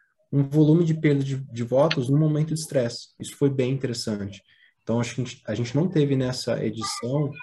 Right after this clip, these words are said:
passada uma situação em que a gente ficou, é, com a estrutura sobrecarregada ao ponto da, da galera não conseguir votar. Isso foi bem, bem legal.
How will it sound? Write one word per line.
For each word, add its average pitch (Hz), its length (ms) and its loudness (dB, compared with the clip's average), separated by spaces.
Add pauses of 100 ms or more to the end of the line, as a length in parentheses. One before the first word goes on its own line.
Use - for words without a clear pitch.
passada 120 640 -2 (640)
uma 123 160 -2
situação 127 480 -2
em 139 60 2
que 143 100 0
a 139 40 2
gente 139 240 0
ficou, 143 580 -2 (300)
é, 113 340 -2 (340)
com 127 340 0
a 120 140 -2
estrutura 120 640 -2 (400)
sobrecarregada 127 840 0
ao 147 120 2
ponto 143 240 0
da, 143 180 6
da 139 120 2
galera 135 200 2
não 139 120 2
conseguir 135 280 -4
votar. 120 500 -4
Isso - 160 -12
foi 123 140 -4
bem, 117 420 -2
bem 117 200 -2
legal. 113 400 -4